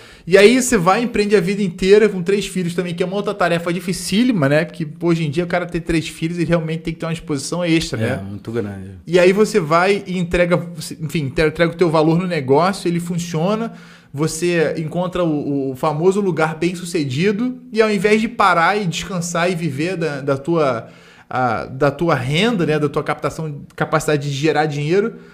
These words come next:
Speaker 1: tu resolve encarar a política, cara. Como é que a política entrou na tua vida depois de toda essa trajetória no empreendedorismo? Chegou no sucesso e, e podia viver uma vida, né, a bonança que todo mundo quer chegar e, e de repente você falou, "Cara, vou expor minha vida toda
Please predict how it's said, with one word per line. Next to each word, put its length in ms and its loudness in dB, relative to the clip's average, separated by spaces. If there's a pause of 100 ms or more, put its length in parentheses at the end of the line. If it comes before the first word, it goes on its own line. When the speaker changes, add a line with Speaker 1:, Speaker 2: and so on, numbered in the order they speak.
(160)
Speaker 1:
tu 80 -6
resolve 400 2
encarar 260 0
a 40 -2
política, 720 -4
cara. 300 -12 (800)
Como 180 6
é 60 0
que 80 2
a 20 2
política 340 0
entrou 200 -2
na 60 0
tua 160 2
vida 200 4
depois 340 4
de 80 2
toda 300 4
essa 640 4
trajetória 520 4
no 60 -2
empreendedorismo? 720 0
Chegou 380 2
no 80 -4
sucesso 840 -2
e, 420 -8
e 40 -6 (200)
podia 260 8
viver 240 6
uma 180 0
vida, 340 0
né, 420 -2 (220)
a 120 2
bonança 920 0
que 120 -2
todo 220 2
mundo 160 -6
quer 140 -2
chegar 400 0
e, 180 -6
e 40 -2
de 140 0
repente 300 -4
você 80 -10
falou, 160 -6
"Cara, 200 0
vou 160 -2
expor 300 -6
minha 160 -4
vida 220 -2
toda 500 -2